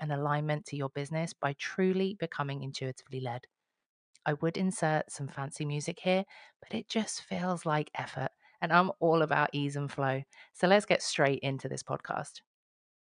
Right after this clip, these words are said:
Hello, welcome back to the Intuitively Led podcast. I am your host, Julie Chandler, where I bring over nineteen years experience connecting to the universe as a psychic intuitive, and I give you the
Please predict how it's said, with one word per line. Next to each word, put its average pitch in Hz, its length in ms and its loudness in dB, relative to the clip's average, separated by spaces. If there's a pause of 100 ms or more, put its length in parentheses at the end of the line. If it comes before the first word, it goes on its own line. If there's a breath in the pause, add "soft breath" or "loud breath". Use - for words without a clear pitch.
(320)
Hello, 190 960 2
welcome 165 480 8
back 151 380 6
to 175 180 10
the 160 100 6
Intuitively 151 540 6
Led 143 180 8
podcast. 294 500 6
I 294 120 8
am 311 120 8
your 311 140 10
host, 262 460 8
Julie 214 320 8
Chandler, 185 480 8 (240 loud breath)
where 208 180 10
I 262 160 8
bring 208 460 8
over 180 180 8
nineteen 190 580 10
years 165 220 8
experience 160 640 6
connecting 156 640 8
to 190 140 6
the 170 80 8
universe 151 560 8
as 151 100 8
a 151 60 6
psychic 233 480 6
intuitive, 180 580 10 (320 loud breath)
and 220 140 6
I 302 260 10
give 277 220 8
you 220 240 8
the 190 200 6